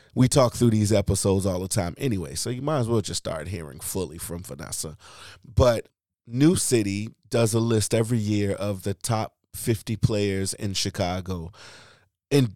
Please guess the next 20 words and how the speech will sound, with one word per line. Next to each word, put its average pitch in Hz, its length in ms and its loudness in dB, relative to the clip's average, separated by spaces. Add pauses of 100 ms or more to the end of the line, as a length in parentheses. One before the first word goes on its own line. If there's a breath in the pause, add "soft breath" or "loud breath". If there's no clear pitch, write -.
(100)
various 123 540 4
genres. 98 760 -2 (540)
And 113 140 -2
so 127 180 4
last 151 640 2
year, 95 340 -8 (120)
I 110 140 -2
was 98 300 -4
honored 101 460 -2 (500)
to 104 100 -4
be 117 180 4
included 104 680 2 (460)
as 110 200 0 (220)
one 113 240 0
of 98 120 -2
the 104 80 -2
fifty 110 340 0
players 104 380 2
who 110 120 0
move 104 640 0